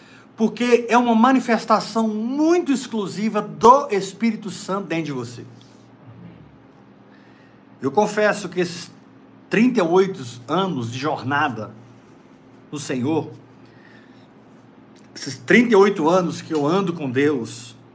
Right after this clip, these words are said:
eu já tive essa experiência com Deus, mas eu não sei precisar, não sei mesmo, se foram muitas vezes o que eu estou falando agora.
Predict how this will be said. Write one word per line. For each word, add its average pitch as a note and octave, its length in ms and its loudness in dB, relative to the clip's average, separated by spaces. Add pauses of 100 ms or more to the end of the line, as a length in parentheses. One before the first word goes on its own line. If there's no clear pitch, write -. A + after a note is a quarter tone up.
(2000)
eu B2 60 -10
já D3+ 80 -2
tive G#3+ 300 0
essa F3+ 120 0
experiência D#3 640 0
com C#3 200 -8
Deus, D3 580 -4 (840)
mas F#3 360 -4
eu A3 240 4
não A#3 180 2
sei A#3+ 400 0
precisar, E3+ 640 -2
não A3+ 120 -4
sei D4 240 -4
mesmo, E3 440 -2 (1200)
se - 200 -6
foram F#3+ 320 2
muitas D#3+ 960 0
vezes B2 580 -4 (480)
o A#2+ 60 -14
que C3 80 -6
eu D3+ 60 0
estou C#3+ 240 -6
falando A2+ 420 -4
agora. A2 380 -10